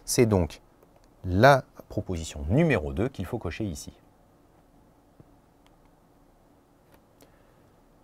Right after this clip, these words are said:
사십이 번. 다음을 읽고 맞지 않는 것을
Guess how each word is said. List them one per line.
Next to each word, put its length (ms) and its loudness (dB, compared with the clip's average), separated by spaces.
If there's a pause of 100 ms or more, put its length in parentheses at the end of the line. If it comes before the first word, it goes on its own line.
(340)
사십이 720 2
번. 240 2 (1600)
다음을 680 6 (220)
읽고 640 0 (1600)
맞지 580 0 (200)
않는 560 2
것을 600 4